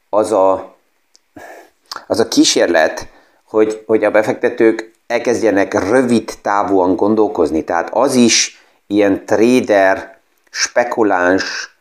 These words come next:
gondolkozásba hajtható, aki nem az, de mivel nagyon sokszor ilyen rövid időre né-, tek-, betekintéseket kap a piacból,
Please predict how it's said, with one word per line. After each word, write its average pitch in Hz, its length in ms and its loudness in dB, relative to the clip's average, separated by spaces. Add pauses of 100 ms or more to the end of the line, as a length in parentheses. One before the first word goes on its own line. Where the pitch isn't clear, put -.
(200)
gondolkozásba 95 1200 0
hajtható, 110 960 0 (520)
aki 110 200 0
nem 127 180 2
az, 92 460 0 (360)
de 101 220 -2
mivel 110 600 2 (220)
nagyon 135 380 2
sokszor 123 400 0
ilyen 104 180 4
rövid 127 400 0
időre 107 440 4
né-, 107 300 2
tek-, 120 240 -4
betekintéseket 107 920 0
kap 98 220 -2
a 92 60 -2
piacból, 95 840 0